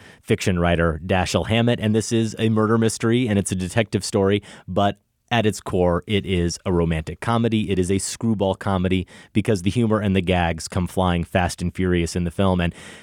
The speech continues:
Myrna Loy and William Powell as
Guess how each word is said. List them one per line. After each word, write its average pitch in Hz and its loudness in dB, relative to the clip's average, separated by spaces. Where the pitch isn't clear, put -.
Myrna 120 2
Loy 98 2
and 90 0
William 95 2
Powell 85 0
as 90 0